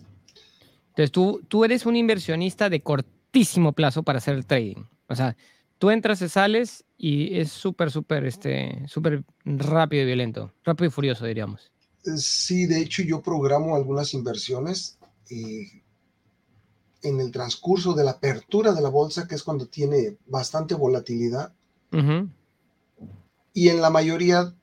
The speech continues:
Speaker 2: trato de dejar mis contratos que expiren el mismo día.
Speaker 1: Ok, tú haces, tú haces el, el cero, ¿cómo se llama?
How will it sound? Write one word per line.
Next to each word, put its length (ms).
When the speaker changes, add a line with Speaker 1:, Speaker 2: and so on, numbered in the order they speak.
Speaker 2:
trato 420
de 80
dejar 360
mis 200
contratos 540
que 140
expiren 580
el 100
mismo 300
día. 220
Speaker 1:
Ok, 140
tú 120
haces, 240
tú 80
haces 200
el, 160
el 220
cero, 720
¿cómo 160
se 80
llama? 420